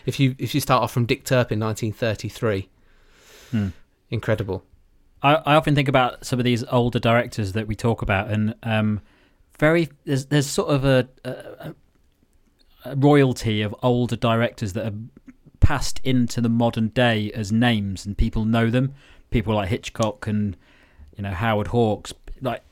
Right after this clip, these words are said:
Speaker 2: even young people who've never seen the films probably will hear their names at some point. But people like Lewis Gilbert, you don't hear their names
Speaker 1: Mm-hmm.
Speaker 2: classified. They, they haven't, their names haven't really passed on to the modern day in the same way. You, you just kinda see them as old British directors.
Speaker 1: Yeah.
Speaker 2: But when you look back on what he's done, he was like a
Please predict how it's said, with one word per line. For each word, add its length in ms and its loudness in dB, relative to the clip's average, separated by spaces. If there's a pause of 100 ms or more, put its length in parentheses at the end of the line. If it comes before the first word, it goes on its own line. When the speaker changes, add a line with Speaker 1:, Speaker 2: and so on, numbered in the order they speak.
Speaker 2:
even 260 2
young 220 4
people 260 4
who've 80 0
never 180 2
seen 200 0
the 60 -4
films 400 2
probably 420 2
will 160 -2
hear 180 0
their 100 0
names 260 0
at 60 -6
some 120 -4
point. 200 0 (200)
But 80 -4
people 180 2
like 140 2
Lewis 200 4
Gilbert, 400 0
you 200 -6
don't 280 2
hear 220 0
their 120 0
names 400 2
Speaker 1:
Mm-hmm. 100 -10
Speaker 2:
classified. 600 -4
They, 100 -4
they 120 0
haven't, 300 0
their 100 0
names 280 2
haven't 220 0
really 200 -2
passed 360 -2
on 180 2
to 60 -6
the 120 -2
modern 280 0
day 220 2
in 60 -2
the 80 -4
same 260 -2
way. 160 0
You, 140 -6 (140)
you 100 -8
just 180 -8
kinda 160 -4
see 140 -8
them 100 -6
as 80 -8
old 200 -4
British 200 -10
directors. 500 -6 (280)
Speaker 1:
Yeah. 200 -4
Speaker 2:
But 220 4
when 140 4
you 120 4
look 200 2
back 240 -2
on 80 2
what 160 0
he's 80 -6
done, 320 2
he 260 -4
was 220 -2
like 320 -4
a 240 -4